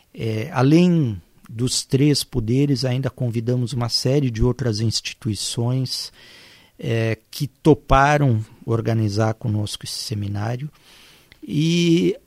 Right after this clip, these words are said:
e os palestrantes, os painelistas foram também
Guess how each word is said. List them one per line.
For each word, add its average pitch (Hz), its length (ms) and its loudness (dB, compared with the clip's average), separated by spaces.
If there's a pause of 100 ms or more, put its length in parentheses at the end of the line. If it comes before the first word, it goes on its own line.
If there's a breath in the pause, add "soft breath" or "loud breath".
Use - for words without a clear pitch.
(120)
e 196 260 2
os 208 220 0
palestrantes, 170 1300 4
os 127 180 -4
painelistas 127 920 0
foram 185 520 4
também 143 600 0